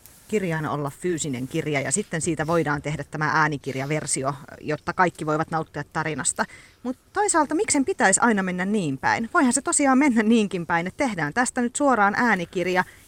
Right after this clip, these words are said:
ja sit ehkä muokataan se tämmöiseen niinku fyysiseen olomuotoon, jotta myös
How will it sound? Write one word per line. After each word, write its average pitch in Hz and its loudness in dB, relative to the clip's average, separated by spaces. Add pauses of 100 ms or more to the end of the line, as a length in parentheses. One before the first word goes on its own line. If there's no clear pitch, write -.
ja 285 -6
sit 403 2
ehkä 240 0
muokataan 185 2
se 170 -4
tämmöiseen 175 -2
niinku 170 -6
fyysiseen 156 0 (240)
olomuotoon, 175 0
jotta 185 -4
myös 180 -2